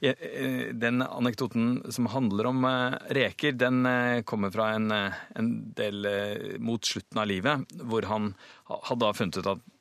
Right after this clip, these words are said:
noe av det han likte aller best, liksom bedre enn lerketunger og alle disse andre, eh, tingene, det var, eh, var reker. Og han var spesielt glad i store reker. Så da han hørte at, eh, i det områdene,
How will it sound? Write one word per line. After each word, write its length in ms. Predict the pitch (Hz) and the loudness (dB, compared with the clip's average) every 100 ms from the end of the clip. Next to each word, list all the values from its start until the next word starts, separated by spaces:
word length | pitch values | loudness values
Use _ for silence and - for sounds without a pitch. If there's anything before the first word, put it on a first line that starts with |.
| - | -2
noe 220 | 110 98 | 0 2
av 60 | 98 | 2
det 140 | 98 | 2
han 140 | 95 104 | 2 0
likte 240 | 101 - - | 0 -2 -2
aller 320 | 104 101 104 113 | 0 2 2 4
best, 400 | 151 185 - - | 4 4 -2 -4
liksom 220 | 113 120 | -4 0
bedre 360 | 104 95 95 101 | 2 2 2 0
enn 100 | 98 | 0
lerketunger 760 | 98 - - - 95 98 98 98 | 0 -2 -10 -6 -4 -4 -2 -2
og 400 | 92 95 95 98 | -2 -2 -4 -4
alle 220 | 98 101 | -2 -2
disse 260 | 95 104 95 - - - - - | -4 -4 -4 -8 -20 -20 -6 -2
andre, 420 | 107 87 104 107 120 254 | 0 2 2 0 -4 -4
eh, 520 | 120 104 104 104 107 | -2 0 0 -2 -4
tingene, 500 | 92 101 101 123 123 | -6 -4 -2 0 0
det 200 | 104 98 92 | 0 0 2
var, 300 | 90 90 95 | 2 2 0
eh, 300 | 95 92 85 _ - _ 107 | 0 -2 -6 _ -20 _ -2
var 120 | 104 | 0
reker. 380 | 98 - 120 104 | 0 0 0 2
Og 80 | |
han 100 | 107 110 | 4 4
var 120 | 110 | 2
spesielt 460 | - - 113 104 | 0 2 0 0
glad 340 | - 101 92 98 | -2 2 4 2
i 140 | 113 | 0
store 340 | 120 - 113 113 | 0 0 4 6
reker. 360 | 120 - 165 - - - - | 4 4 0 -2 -16 -20 -6
Så 180 | - | 0
da 80 | 117 | 4
han 120 | 123 135 | 4 4
hørte 320 | 104 - 117 | 2 4 2
at, 300 | 95 - - | 2 -2 2
eh, 160 | 110 107 - - - - - - - | 2 0 -8 -20 -20 -20 -20 -8 0
i 560 | 110 110 110 110 110 - - | 2 4 2 2 0 -4 0
det 100 | 113 | 2
områdene, 800 | 107 92 87 87 98 101 101 | 4 4 2 2 2 2 0